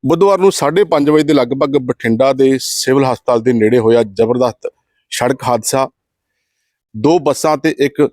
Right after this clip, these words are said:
ਕੈਂਟਰ ਦੀ ਹੋਈ ਟੱਕਰ, ਸੱਤ ਤੋਂ ਅੱਠ ਸਵਾਰੀਆਂ ਹੋਈਆਂ ਗੰਭੀਰ ਜ਼ਖਮੀ। ਇਲਾਜ ਦੇ ਲਈ ਪਹੁੰਚਾਈਆਂ ਗਈਆਂ ਬਠਿੰਡਾ ਦੇ ਸਿਵਲ ਹਸਪਤਾਲ। ਮਾਮਲਾ ਬਠਿੰਡਾ ਦੇ ਸਿਵਲ ਹਸਪਤਾਲ ਦੇ ਬਿਲਕੁਲ ਨੇੜੇ ਦਾ।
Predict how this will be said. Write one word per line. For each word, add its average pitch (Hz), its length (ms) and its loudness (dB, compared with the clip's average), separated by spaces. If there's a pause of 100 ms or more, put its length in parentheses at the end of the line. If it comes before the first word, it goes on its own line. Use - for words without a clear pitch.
(140)
ਕੈਂਟਰ 131 300 0
ਦੀ 143 140 2
ਹੋਈ 127 240 4 (160)
ਟੱਕਰ, 123 300 -2
ਸੱਤ 120 300 -4
ਤੋਂ 127 180 2
ਅੱਠ - 80 -6
ਸਵਾਰੀਆਂ 113 440 0
ਹੋਈਆਂ 113 340 0 (240)
ਗੰਭੀਰ 120 240 2
ਜ਼ਖਮੀ। 113 360 0 (720)
ਇਲਾਜ 123 220 2
ਦੇ 131 100 0
ਲਈ 143 100 2
ਪਹੁੰਚਾਈਆਂ 123 540 0
ਗਈਆਂ 127 200 0
ਬਠਿੰਡਾ 113 420 -2
ਦੇ 120 300 0
ਸਿਵਲ 135 360 2
ਹਸਪਤਾਲ। 131 300 -2 (480)
ਮਾਮਲਾ 139 320 2
ਬਠਿੰਡਾ 135 440 0
ਦੇ 139 120 0
ਸਿਵਲ 135 300 0
ਹਸਪਤਾਲ 127 380 0
ਦੇ 127 220 2 (320)
ਬਿਲਕੁਲ 135 300 2
ਨੇੜੇ 123 240 2
ਦਾ। 139 280 0